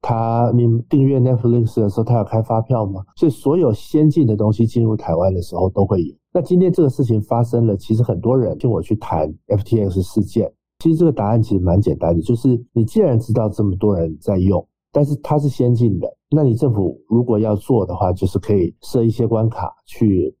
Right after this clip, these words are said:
帮大家把控这件事情，把好的品牌留下来，或者是给它一个合法的管道，让它进入台湾，更能保护大家的资产安全。不好的，就用政府的机制把它排出去。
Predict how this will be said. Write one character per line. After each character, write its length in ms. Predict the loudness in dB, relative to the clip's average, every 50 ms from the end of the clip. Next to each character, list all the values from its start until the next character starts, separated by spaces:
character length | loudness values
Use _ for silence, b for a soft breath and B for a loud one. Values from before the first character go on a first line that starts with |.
| _ -4
帮 180 | -2 0 0 2
大 140 | 0 0
家 160 | 0 0 -2 -4
把 240 | -2 -6 -6 -6
控 260 | -6 -4 -2 -2 -2 0
这 120 | 0 0
件 200 | 0 0 -2 -2
事 140 | -2 -4 -6
情， 180 | -6 -8 -14 -16 _ _ _ _ _ _
把 140 | -4 -2 -2
好 380 | -2 -4 -4 -4 -4 -4 -6 -6 -4
的 200 | -2 -2 -2 -4 _
品 200 | -4 -4 -4 -2
牌 420 | -4 -4 -4 -4 -4 -6 -8 -8 -8 -2
留 180 | -2 0 0 0
下 220 | 0 0 -2 -2
来， 160 | -2 -2 -4 -8 -4
或 100 | -4 -4
者 160 | -2 0 -2
是 360 | -2 -2 0 0 2 2 0 -2 -4 -4
给 100 | -6 -2
它 160 | -2 -2 0
一 40 | 0
个 120 | -2 -2
合 180 | -2 -2 -2 -2
法 160 | 0 -2 -2
的 80 | -2
管 160 | -2 -2 -2 0
道， 140 | 0 0
让 120 | 2 0 0
它 120 | 0 -2
进 240 | -4 0 0 0 2
入 140 | 2 0 0
台 200 | -2 -2 -2 -2
湾， 300 | -2 -2 -2 -4 -6 -8 _ b b b b b b b -2
更 140 | 0 0
能 140 | 2 2 0 -2
保 200 | -4 -6 -6 -4
护 120 | -4 -2
大 160 | -2 0 0
家 140 | 0 0 0
的 60 | -2
资 120 | -2 -4 -6
产 180 | -6 -6 -8 -6
安 180 | -6 -6 -6
全。 240 | -6 -8 -10 -14 -16 _ _ _ _
不 80 | -4 -4
好 340 | -4 -2 -4 -4 -4 -6 -8
的， 140 | -10 -12 -14 _ _
就 140 | -2 0
用 100 | 0 2
政 180 | 0 0 -2 -2
府 120 | -2 -2
的 120 | -4 -4 -6
机 200 | -4 -2 -2 -2
制 120 | 0 -2
把 140 | -2 -4 -4
它 160 | -4 -2 -4
排 240 | -4 -2 -2 -2 -2
出 160 | -2 -2 -6
去。 320 | -6 -6 -2 -4 -4 -4